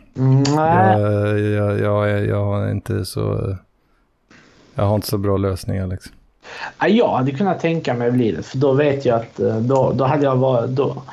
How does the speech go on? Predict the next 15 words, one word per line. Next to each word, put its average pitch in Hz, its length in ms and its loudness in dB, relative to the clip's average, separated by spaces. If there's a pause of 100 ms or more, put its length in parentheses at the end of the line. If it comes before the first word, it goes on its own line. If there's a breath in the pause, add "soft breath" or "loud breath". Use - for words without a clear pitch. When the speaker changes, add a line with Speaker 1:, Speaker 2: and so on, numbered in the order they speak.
(340 loud breath)
Speaker 1:
i 139 400 2 (140)
sjuttio - 540 0
procent 151 340 -2
av 143 80 2
alla 147 220 2
rummen 131 340 2
jag 117 140 0
befinner 120 460 0
mig - 180 -4
i 110 80 -2
hade 131 240 2
jag 131 100 4
nog 127 180 4
varit 117 220 0
smartast - 880 -4